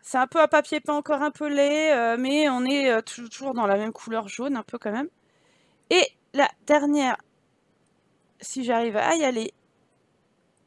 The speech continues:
voilà, c'est la chambre, anciennement chambre parentale, qui est, du coup a été, euh, est partie de l'autre côté, qui a aussi été revisitée un petit peu, nouveau, nouveau lit, enfin nouveau dessus de lit, nouveau tapis, tout ça. Euh, voilà,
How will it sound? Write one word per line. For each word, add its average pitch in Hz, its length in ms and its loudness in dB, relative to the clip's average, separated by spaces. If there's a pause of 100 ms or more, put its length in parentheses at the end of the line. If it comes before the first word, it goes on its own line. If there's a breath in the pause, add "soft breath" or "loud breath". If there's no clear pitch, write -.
(200)
voilà, 196 360 0 (160)
c'est - 480 -4
la 285 260 4
chambre, 285 640 -2
anciennement 294 560 2 (140)
chambre 277 200 0
parentale, 285 400 4 (120)
qui - 120 -4
est, 262 80 -2
du 240 120 -12
coup 269 160 -6
a 226 40 4
été, 233 320 0
euh, 202 140 6 (300 loud breath)
est 233 80 0
partie 254 320 0
de 220 40 -20
l'autre 269 140 -4
côté, 277 320 -6 (260 soft breath)
qui - 140 2
a 277 80 8
aussi 294 280 -2
été 285 240 0
revisitée 262 600 -2
un 269 80 0
petit 254 220 -8
peu, 262 480 0
nouveau, 233 500 0
nouveau 233 460 -2
lit, 247 260 2
enfin 190 220 0
nouveau 220 260 -4
dessus 220 320 -6
de - 80 -14
lit, 254 240 2
nouveau 208 220 0
tapis, - 400 0
tout - 120 -14
ça. - 200 4 (480 loud breath)
Euh, 78 560 4
voilà, 214 340 6